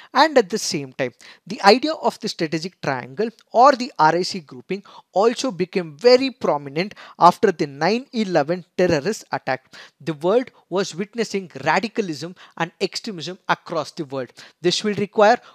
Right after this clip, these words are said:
coordinated approach. Why? Because this will be able to stop the menace of terrorism. So terrorism was a major menace to the humanity. You have countries like China,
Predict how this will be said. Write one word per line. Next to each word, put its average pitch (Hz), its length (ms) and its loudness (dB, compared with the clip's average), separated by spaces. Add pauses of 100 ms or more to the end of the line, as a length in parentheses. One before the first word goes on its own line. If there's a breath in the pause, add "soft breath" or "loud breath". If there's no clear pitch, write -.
(120)
coordinated 208 760 2
approach. 226 420 -4 (240 loud breath)
Why? 196 280 8 (240 loud breath)
Because 175 320 -6
this 214 340 -6
will 196 140 -10
be 196 240 -12
able 156 260 -4 (100)
to - 60 -12
stop - 560 -2
the 170 140 -6
menace 151 440 -8
of 233 260 -2
terrorism. 139 520 -4 (300 loud breath)
So 208 160 -10 (120)
terrorism 247 540 6 (220 soft breath)
was 196 200 -2
a 190 60 -4
major 233 480 -2
menace 180 360 -6
to 160 100 -12
the 160 100 -2
humanity. 143 640 -6 (300 loud breath)
You 214 140 -4
have 269 260 6
countries 190 540 2
like 156 200 -2
China, 151 400 -4